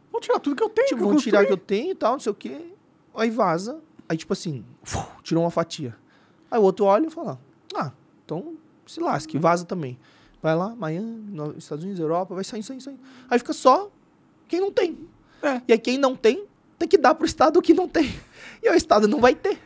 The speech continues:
Speaker 2: Aí como o Estado vai suprir as pessoas que não têm e que não contribuem,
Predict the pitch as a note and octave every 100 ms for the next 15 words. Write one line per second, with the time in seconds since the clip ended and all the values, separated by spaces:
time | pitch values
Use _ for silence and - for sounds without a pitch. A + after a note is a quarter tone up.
0 | _ A3 A3+ F#4 F#4 B3+ B3 A3+ - A3
1 | - G#3 E4+ F#4 _ _ _ _ _ _
2 | _ _ _ _ - _ _ - C4 A3+
3 | B3+ D4+ B3 G#3+ - A#3+ F#4+ - B3 B3
4 | A#3+ B3+ A3+ A#3 A3 D#4+